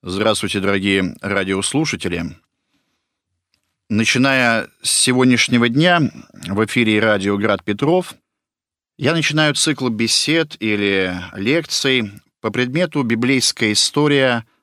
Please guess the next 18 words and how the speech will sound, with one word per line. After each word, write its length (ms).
Нового 460
Завета". 680
В 60
ближайшее 540
время 340
в 40
центре 420
нашего 400
внимания 760
будет 400
книга, 520
которая 680
всегда 760
должна 500
быть 160
в 80
центре 540
внимания 800